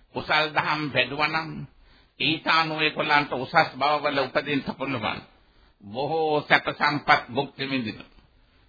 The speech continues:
ඉන්නකම් පාප කර්ම කළාද, අකුසල කර්ම කළාද,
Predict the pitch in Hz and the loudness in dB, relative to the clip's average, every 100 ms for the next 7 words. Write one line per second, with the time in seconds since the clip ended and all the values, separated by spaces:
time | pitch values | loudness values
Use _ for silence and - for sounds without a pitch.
0 | _ 147 156 151 147 156 147 - 135 156 | _ -6 -2 0 0 2 0 0 4 4
1 | - 156 151 147 143 139 131 139 147 135 | 4 2 4 4 2 0 -2 0 2 2
2 | - - - _ _ _ - _ _ _ | 0 -14 -20 _ _ _ -20 _ _ _
3 | - - 196 220 170 170 180 151 143 143 | 0 0 -2 -2 2 4 4 4 4 -2
4 | - 131 123 95 - | 0 -2 0 0 -2